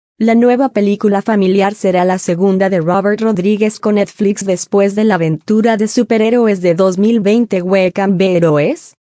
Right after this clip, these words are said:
protagonizada por Pedro Pascal.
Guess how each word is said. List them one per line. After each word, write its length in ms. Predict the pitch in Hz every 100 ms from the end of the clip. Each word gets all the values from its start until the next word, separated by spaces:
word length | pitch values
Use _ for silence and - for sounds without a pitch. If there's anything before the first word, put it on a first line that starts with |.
| -
protagonizada 920 | 208 202 185 175 175 156 - 185 196
por 240 | 185 165 160
Pedro 320 | 196 202 208
Pascal. 600 | - 196 - 208 143